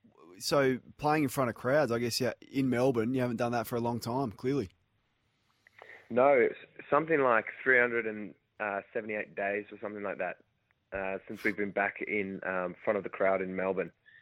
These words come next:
Speaker 2: Um, so we're, we're really excited to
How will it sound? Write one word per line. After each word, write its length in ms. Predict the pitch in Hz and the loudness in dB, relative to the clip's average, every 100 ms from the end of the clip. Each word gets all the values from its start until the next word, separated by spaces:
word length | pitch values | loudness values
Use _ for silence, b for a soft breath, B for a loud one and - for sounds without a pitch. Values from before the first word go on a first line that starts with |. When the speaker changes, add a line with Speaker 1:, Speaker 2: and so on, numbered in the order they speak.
| b b b | b b b
Speaker 2:
Um, 360 | 95 98 95 98 | 0 0 -2 0
so 240 | 113 110 - | 4 4 2
we're, 240 | 113 123 113 | 2 2 2
we're 280 | 113 123 | 2 4
really 240 | 120 113 110 | 6 4 2
excited 500 | 101 - 104 101 95 | -2 0 0 0 -2
to 240 | 104 98 | -4 -4